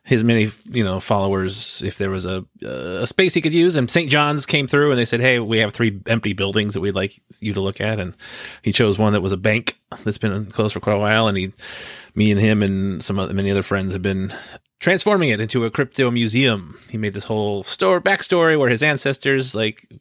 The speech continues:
owned this building and were bankers or, or hippies, or, you know, each ancestor has their own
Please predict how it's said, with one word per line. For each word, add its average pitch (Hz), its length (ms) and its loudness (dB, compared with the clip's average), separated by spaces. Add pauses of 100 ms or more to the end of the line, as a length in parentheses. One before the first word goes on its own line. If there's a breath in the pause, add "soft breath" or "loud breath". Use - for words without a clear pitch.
(140)
owned 127 220 0
this 120 140 0
building 110 480 2
and 92 200 -4
were 95 100 -6
bankers 120 520 2
or, 98 140 -4 (140)
or 95 120 -6
hippies, 113 480 0
or, 98 100 2 (160)
you 104 80 -4
know, 95 80 -4
each 101 300 -4
ancestor 95 480 -6
has 98 140 -4
their 98 120 -4
own 95 240 -6